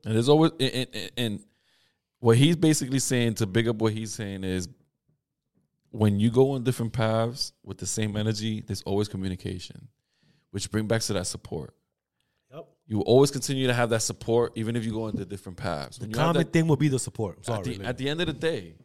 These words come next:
Speaker 1: at the end of the day, when you go in different paths you, and you still have that same energy, is the same support, basically.
Speaker 2: Yeah.
Speaker 1: You know
Speaker 2: Yeah.
Speaker 1: what I'm saying? At the
Speaker 2: Yeah.
Speaker 1: end of the day, make sure you have that same love, energy.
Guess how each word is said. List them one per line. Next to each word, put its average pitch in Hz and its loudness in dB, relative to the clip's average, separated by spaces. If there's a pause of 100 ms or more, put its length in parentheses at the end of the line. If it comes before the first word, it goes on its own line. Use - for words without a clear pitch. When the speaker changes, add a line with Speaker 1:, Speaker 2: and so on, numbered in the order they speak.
(140)
Speaker 1:
at 107 -2
the 131 2
end 156 0
of 165 0
the 165 2 (120)
day, 160 2
when 139 0
you 143 0
go 165 2
in 151 -6
different 147 -6
paths 127 -2
you, 117 -6
and 113 -4
you 113 -6
still 123 -6
have 127 -6
that 120 -4
same 113 -10
energy, 117 -10 (720)
is 101 -4
the 98 -2
same 113 2
support, - -2 (680)
basically. 98 -4
Speaker 2:
Yeah. 117 -4 (320)
Speaker 1:
You 107 -6
know - -
Speaker 2:
Yeah. 104 -4
Speaker 1:
what 110 -2
I'm 107 -6
saying? 117 -6
At 110 -8
the 113 -10
Speaker 2:
Yeah. 117 -2
Speaker 1:
end 120 -6
of 127 -4
the 123 -4 (120)
day, 107 -2
make 113 -6
sure 135 -4
you 123 4
have 120 0
that 107 -4
same 123 -6
love, 117 2
energy. 110 0